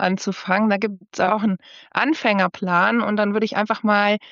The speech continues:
diesen Anfängerplan machen mit den ganz einfachen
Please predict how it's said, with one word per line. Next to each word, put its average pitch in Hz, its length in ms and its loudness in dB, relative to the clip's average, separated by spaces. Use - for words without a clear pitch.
diesen 196 180 0
Anfängerplan 202 1000 0
machen 208 360 0
mit 202 160 -2
den 196 220 0
ganz 233 420 2
einfachen 226 680 2